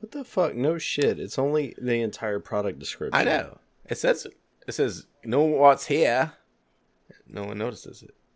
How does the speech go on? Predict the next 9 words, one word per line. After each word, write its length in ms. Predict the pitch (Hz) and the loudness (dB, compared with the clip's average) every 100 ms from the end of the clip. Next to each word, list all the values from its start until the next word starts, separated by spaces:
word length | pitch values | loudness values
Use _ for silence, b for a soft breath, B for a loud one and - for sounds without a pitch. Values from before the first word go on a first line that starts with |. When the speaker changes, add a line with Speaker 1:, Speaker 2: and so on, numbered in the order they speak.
| _ b b b b - | _ b b b b 4
Speaker 2:
Uh, 320 | 117 117 110 | 6 8 6
Amazon 440 | 117 170 156 143 | 4 4 4 4
customer 340 | - 123 - 113 | 6 2 4 0
has 120 | 107 | 0
a 40 | 80 | 0
very 320 | 98 110 98 | 4 4 4
insightful 480 | 80 - 92 - 82 | 0 -4 -4 -4 -6
one. 160 | 85 85 | -6 -6
Do, 200 | 92 | -8